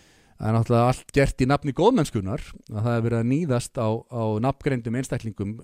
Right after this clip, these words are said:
eh, trekk í trekk. Næsta rusl sem að ég fann á, eh, samfélagsmiðlunum, það var, hérna, veitu hver að það aftur? Já, einmitt, Stefán, Stefán Vigfússon heitir hann, þessi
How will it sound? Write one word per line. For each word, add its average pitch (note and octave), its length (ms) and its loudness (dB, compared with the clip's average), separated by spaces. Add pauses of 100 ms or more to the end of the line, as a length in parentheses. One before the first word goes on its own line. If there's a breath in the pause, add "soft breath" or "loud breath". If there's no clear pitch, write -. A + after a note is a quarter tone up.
(100)
eh, G#2+ 320 -4
trekk B2 280 -4
í - 80 -14
trekk. G2 300 -12 (220 loud breath)
Næsta E3+ 580 0 (140)
rusl F3+ 360 -2
sem F3+ 240 -4
að F3 120 0
ég F3 160 2
fann F#3 360 0
á, E3 200 -2 (240)
eh, D#3+ 160 -4
samfélagsmiðlunum, E3+ 720 -6 (800 soft breath)
það C3+ 240 -6
var, D3 160 -2
hérna, C#3+ 340 -6 (560)
veitu A#2 240 -10
hver C3 180 -2
að C3 80 -2
það C#3 120 -4
aftur? B2+ 260 -10 (100)
Já, B2+ 160 -4
einmitt, D3+ 300 -4
Stefán, G3+ 540 -2 (420 loud breath)
Stefán F#3+ 420 -10
Vigfússon F#3 640 -8
heitir D#3 240 -6
hann, C3+ 80 -10
þessi C#3 300 -8